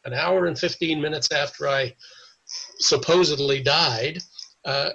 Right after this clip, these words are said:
she picked up the phone, and when I said, "Hi, honey, it's me," she fell on the floor, collapsed on the floor, rather, um, re-, fainted. Didn't know,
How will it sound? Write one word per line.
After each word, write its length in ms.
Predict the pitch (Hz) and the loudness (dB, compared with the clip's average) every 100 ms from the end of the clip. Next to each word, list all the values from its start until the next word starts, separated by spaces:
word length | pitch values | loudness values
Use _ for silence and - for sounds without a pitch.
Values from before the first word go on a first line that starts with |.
| - | -4
she 220 | - 165 127 | -2 -2 0
picked 260 | 185 196 | -2 0
up 140 | 170 - | -4 -4
the 80 | |
phone, 340 | 123 151 147 147 | -2 0 0 0
and 100 | 139 | -2
when 140 | 135 | -2
I 100 | 139 | 0
said, 320 | 131 151 135 127 | 2 2 0 -4
"Hi, 360 | 147 180 156 | -2 0 0
honey, 320 | 131 143 147 | 0 -2 -2
it's 180 | 135 - | -2 -2
me," 440 | 151 214 175 139 139 | -2 -2 -2 -2 -2
she 440 | - - 139 135 - - | -2 -2 -4 -10 -10 -4
fell 220 | 156 156 | -2 -4
on 80 | 143 | -6
the 80 | |
floor, 420 | 127 180 175 139 139 | -6 -2 0 -2 -2
collapsed 400 | 139 143 185 - | -2 -2 -2 -4
on 80 | 120 | -4
the 60 | 113 | -8
floor, 240 | 131 131 | -6 -6
rather, 320 | 135 143 131 _ - - - _ | -4 -6 -10 _ -20 -20 -20 _
um, 340 | - 143 147 - - - - | -6 -6 -6 -10 -20 -20 -8
re-, 220 | 160 160 | -4 -2
fainted. 480 | - 208 196 107 - - 85 156 | 2 2 2 -4 -6 -8 -12 -12
Didn't 300 | 151 160 160 - | -8 -6 -8 -10
know, 920 | 143 160 151 151 151 143 139 143 - | -6 -4 -4 -4 -2 -2 -4 -8 -12